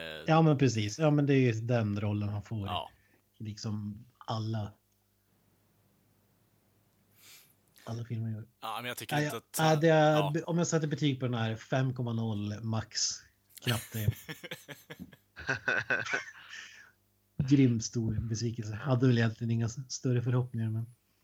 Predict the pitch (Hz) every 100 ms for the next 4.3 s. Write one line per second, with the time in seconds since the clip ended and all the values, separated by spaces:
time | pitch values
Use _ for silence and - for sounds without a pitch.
0 | _ _ _ _ _ _ _ _ _ _
1 | _ - 123 113 113 - _ _ - -
2 | 98 - - - _ _ 185 175 180 170
3 | 160 170 156 - 165 151 147 135 - 143
4 | - - -